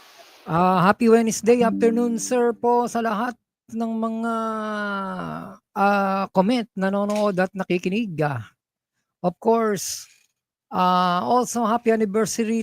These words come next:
to Itbulaga. Yes. At, ah, balitaan nyo na ba? Dalawang beses daw pumunta si Escudero sa opisina ng Kongreso. Nakita daw sa C C T V tungkol.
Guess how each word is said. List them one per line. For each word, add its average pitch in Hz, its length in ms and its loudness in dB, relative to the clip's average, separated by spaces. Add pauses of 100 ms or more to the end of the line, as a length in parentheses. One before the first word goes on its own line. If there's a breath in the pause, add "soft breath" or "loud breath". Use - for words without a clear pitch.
to 220 80 0
Itbulaga. 185 720 -4 (160)
Yes. 160 640 -8 (960)
At, 175 320 0
ah, 180 960 -2
balitaan 208 480 2
nyo 220 180 -2 (380)
na 202 80 -2
ba? 240 240 0
Dalawang 196 480 0
beses 190 320 -4
daw 208 160 -2
pumunta 208 320 -4
si - 80 -6
Escudero 208 640 -2 (400)
sa 175 80 0
opisina 202 480 2
ng 196 80 -4
Kongreso. 185 640 0 (140)
Nakita 160 400 -2
daw 165 160 2
sa 160 160 -4
C 170 160 -2
C 170 160 -4
T 185 160 -2
V 196 160 -8
tungkol. 190 400 -4